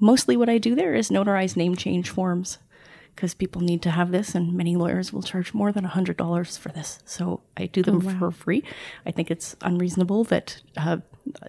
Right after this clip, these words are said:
Speaker 1: a lawyer needs to certify who you are, or a doctor needs to say you're trans enough for a gender change. Um, but these are the forms that we have, and I've expressed those views to government. Um, but mostly I notarize name change forms, and I get to be part of people's big day when they get to say goodbye to a name that doesn't describe them at all and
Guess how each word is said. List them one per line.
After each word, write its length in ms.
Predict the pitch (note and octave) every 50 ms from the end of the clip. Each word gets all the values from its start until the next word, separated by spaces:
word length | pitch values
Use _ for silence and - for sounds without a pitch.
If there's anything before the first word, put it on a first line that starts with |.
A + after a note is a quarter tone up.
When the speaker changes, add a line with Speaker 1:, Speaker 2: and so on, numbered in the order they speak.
| F3+ - - -
Speaker 1:
a 100 | F3 F3
lawyer 320 | F3 F3 F3 - - G3
needs 240 | F#3+ F3+ E3+ E3+ - -
to 80 | F#3
certify 440 | - - F3+ F3+ F3+ - - - E3
who 120 | D#3+ G3
you 180 | F#3+ F#3+ F#3+ F#3
are, 180 | F3+ F#3+ C#4+ F#4+
or 120 | D#4+ G3
a 40 | F3+
doctor 320 | F3+ - - F3 - - F#3
needs 240 | F3+ F3 E3+ - -
to 60 | F#3
say 140 | - - F3+
you're 180 | F3+ F3+ D#3+
trans 320 | D#3+ - - F3 F3+ F#3 -
enough 220 | F#3 E3+ F3 -
for 160 | - - F3+
a 60 | F3 F3+
gender 320 | F3 F#3 E3+ F3+ F#3 G3
change. 360 | - - A3 A#3 C4+ C#4+ - - - - - - - - - - - -
Um, 200 | - E3+ E3+ E3+
but 220 | - D#3 D#3 - - _ -
these 180 | F#3 F3 F3
are 80 | F3+ F3+
the 120 | F3 F3+
forms 360 | E3 - - E3+ E3+ E3+ E3+ -
that 140 | - -
we 80 | - F3
have, 280 | D#3 E3+ E3+ G3+ A#3 -
and 60 | -
I've 240 | E3 E3+ - - - -
expressed 460 | - F3 - - - D4 - - -
those 180 | - F3+ F3+ D3
views 180 | D#3+ F3 F3 F3+
to 100 | - F3+
government. 420 | G3 E3+ D#3+ D3+ - F3 G3+ - - - - - - - - - - -
Um, 300 | F#3+ F3+ F3 E3+ E3+ -
but 160 | - G#3 -
mostly 340 | G#3+ G3+ G3 - - F#3+ F#3
I 240 | F3+ F3 F3+ F3+ - -
notarize 400 | F#3 F#3 F3+ F3 F3+ F#3 F3 -
name 160 | F#3 F3+ F#3 F3+
change 260 | - F#3+ F#3 F3+ -
forms, 360 | - F#3+ F#3+ - F#3+ F#3 -
and 100 | G3+ G3
I 40 | G3
get 140 | - G#3 -
to 80 | - G#3
be 100 | G3+ G#3
part 220 | - - G#3 G#3
of 80 | G3 -
people's 340 | G#3+ G3+ - - F#3+ F#3 F3+
big 240 | - G3 F#3 F#3 -
day 260 | F#3 F#3 F#3+ G3+ G#3
when 200 | G#3 F#3+ F3 F3
they 200 | F3 F3+ F3 F3 -
get 160 | - F3+ -
to 80 | - F3+
say 220 | - - F#3+ F#3
goodbye 340 | F3+ - F3 - E3+ E3+ F3+
to 100 | - F#3
a 60 | F#3
name 220 | F3 F3 F3 E3+ F3+
that 160 | F3+ - -
doesn't 300 | F3+ E3+ - F3+ F#3 -
describe 360 | F#3 F3+ - - - F3 E3+
them 140 | F#3+ F3+ F3+
at 80 | E3+
all 240 | F3 F3 G3 G#3+ G#3
and 140 | F#3 F3+ D#3+